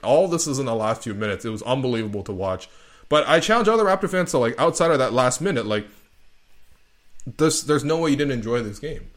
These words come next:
And I think that this game was enjoyable because this is the way you would like to see the team play, like, all season. Um, and I know it's probably not gonna make a difference now, but, you know, I, I wanna know that it's,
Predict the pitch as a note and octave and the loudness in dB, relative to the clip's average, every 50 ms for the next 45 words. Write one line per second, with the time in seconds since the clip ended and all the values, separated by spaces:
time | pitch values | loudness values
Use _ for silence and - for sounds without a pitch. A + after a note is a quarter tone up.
0 | - - G#2 G#2 G#2 G#2 G2+ C3+ C3 A#2+ - A#2 G#2+ G2 A2+ A2 G#2+ A2+ A#2+ B2 | -14 -10 -8 -6 -6 -6 -4 -4 -6 -4 -4 -4 -4 -4 -6 -6 -4 -4 -4 -4
1 | A#2 A2+ G#2+ A2 G#2 G2 A2 A2 A2+ G#2+ G#2 F#2+ G#2 G2 - A2 G#2+ G#2 - - | -4 -4 -6 -6 -6 -4 -2 -2 -2 -2 -4 -6 -6 -6 -4 -4 -4 -6 -8 -16
2 | - - - _ - - _ _ _ _ _ _ - B2+ C#3 C3+ C3+ D3 C3 B2 | -20 -20 -20 _ -20 -20 _ _ _ _ _ _ -6 -2 -2 -2 0 0 0 0
3 | C#3 B2+ B2+ C3 B2+ C3 C3 B2 A#2 A2 A2 B2 A#2+ - A2 - C3 B2+ A#2 A2 | 2 2 2 2 2 0 0 0 0 0 -2 -2 -2 -4 -6 -6 -4 -4 -4 -4
4 | - B2 A#2+ A2 - A2+ A2+ C#3+ B2 G2 E2 E2+ F#2 E2+ F#2 G#2 A2+ A2 - - | -6 -6 -6 -6 -4 -4 -4 -2 -2 -4 -6 -8 -8 -4 -2 -2 -2 -2 -2 -2
5 | A#2+ C#3 C3 G2+ E2 D2+ - - _ _ - - G#2 G2+ G2 G2 F#2+ G2 G2+ G#2 | -2 -2 -2 -4 -6 -14 -20 -20 _ _ -14 -10 -8 -6 -6 -6 -8 -8 -8 -6
6 | A2 A2 A2 A#2+ C3 C#3 B2 - - C#3 B2+ A#2+ B2 B2 A#2 A#2 A#2 A2+ G#2 C3 | -4 -2 0 0 0 0 0 2 2 2 2 2 2 0 0 0 0 0 -2 -2
7 | C3+ - B2+ A2+ G#2 - F3 G#3 G#3+ C#3+ A#2 A#2+ A#2+ A#2 A2 G#2+ - - - - | -2 -2 -2 -4 -4 -4 -2 0 0 2 0 0 0 0 0 0 -2 -4 -14 -20
8 | - _ - - _ _ _ _ - - - G#2+ B2+ A2 G2+ G2+ F#2 C#2 G2 - | -20 _ -20 -20 _ _ _ _ -20 -14 -8 -6 -4 -2 -2 -2 -4 -4 -6 -6
9 | - A#2+ - - A2 A#2 A#2 A#2+ B2+ B2 A#2+ A#2 B2 C3+ C#3 A2+ A2+ C3 B2 - | -6 -6 -4 -2 -2 0 2 2 0 0 0 0 0 0 0 0 -2 -4 -4 -4
10 | - | -4